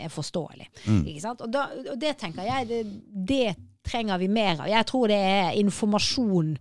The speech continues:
Speaker 1: og diskusjon da, som er det beste botemiddelet mot konspirasjonsteorier.
Speaker 2: Mm.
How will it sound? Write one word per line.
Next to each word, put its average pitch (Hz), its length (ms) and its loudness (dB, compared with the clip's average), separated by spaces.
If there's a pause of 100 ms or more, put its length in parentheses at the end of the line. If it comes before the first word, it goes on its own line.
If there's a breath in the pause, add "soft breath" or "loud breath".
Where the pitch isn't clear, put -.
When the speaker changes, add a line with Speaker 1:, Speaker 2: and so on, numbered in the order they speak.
(320 loud breath)
Speaker 1:
og 180 400 6
diskusjon 254 880 2
da, 339 80 6 (380 loud breath)
som 240 180 2
er 226 160 6
det 196 80 4
beste - 380 2 (180)
botemiddelet 180 720 4
mot 180 240 4
konspirasjonsteorier. 170 960 2 (240 loud breath)
Speaker 2:
Mm. 113 140 4